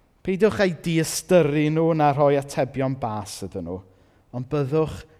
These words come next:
yn amyneddgar. Es i ar draws y dyfyniad yma gan Nicky Gumbel wythnos yma. Dwi'n meddwl mai sort of cyd-destun a oedd yr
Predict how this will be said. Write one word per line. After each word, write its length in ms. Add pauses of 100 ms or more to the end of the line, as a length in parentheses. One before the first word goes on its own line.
(140)
yn 120
amyneddgar. 960 (1800)
Es 100
i 60
ar 80
draws 380 (140)
y 140 (120)
dyfyniad 760
yma 220
gan 300
Nicky 260
Gumbel 460
wythnos 300
yma. 260
Dwi'n 160
meddwl 220
mai 140 (840)
sort 260
of 80
cyd-destun 720
a 180
oedd 320
yr 160